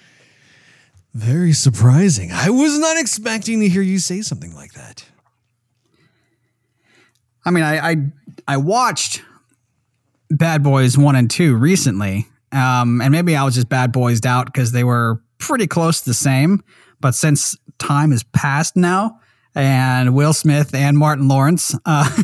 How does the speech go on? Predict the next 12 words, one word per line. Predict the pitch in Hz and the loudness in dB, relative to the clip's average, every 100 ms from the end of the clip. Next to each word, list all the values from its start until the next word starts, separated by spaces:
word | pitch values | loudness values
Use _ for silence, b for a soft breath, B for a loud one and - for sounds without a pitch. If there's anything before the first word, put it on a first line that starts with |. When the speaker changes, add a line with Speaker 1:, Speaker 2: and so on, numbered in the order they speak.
| - | -4
Speaker 2:
<laughs> | - | -8
are | 254 - | -8 -2
both | 156 151 160 147 | 0 2 2 0
older, | 151 151 165 196 | 0 2 2 2
and | 160 143 | 2 2
their | 143 143 | 2 0
characters | 143 151 143 175 | 0 0 2 2
are | 165 160 | 2 2
older, | 165 180 208 B B B B B | 0 0 -2 B B B B B
uh, | 139 135 139 - | -2 0 0 -2
and, | 185 185 185 | -4 0 2
uh, | 151 160 143 120 147 | 4 4 4 4 4